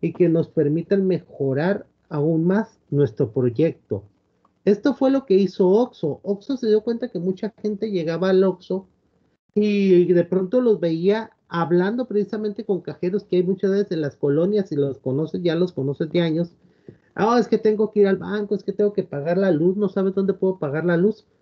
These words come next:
Escuchando estas necesidades fue como fue aplicando o aprendiendo qué hacer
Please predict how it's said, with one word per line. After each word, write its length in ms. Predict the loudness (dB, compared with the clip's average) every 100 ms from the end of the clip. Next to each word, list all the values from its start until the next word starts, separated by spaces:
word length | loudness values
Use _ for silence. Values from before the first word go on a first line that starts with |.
| _ _ _
Escuchando 640 | -2 0 -2 0 0 2
estas 240 | 0 -2 0
necesidades 1040 | -2 -2 -6 -4 -4 -2 -2 -2 -8 -12 _ _
fue 220 | -4 -4 -2
como 280 | -2 -2
fue 460 | -8 _ 0 0 -2 _ _ _ _ _ _ _ _ _ _ -10
aplicando 1000 | -8 -4 -6 -4 0 2 2 -2 -4 -8 _ _ _ _ _ _ _ 0
o 60 |
aprendiendo 1080 | 0 2 2 2 -2 0 2 2 0 -4 -6 _ _ _ _ -4
qué 220 | 0 0
hacer 580 | -2 -6 0 0 0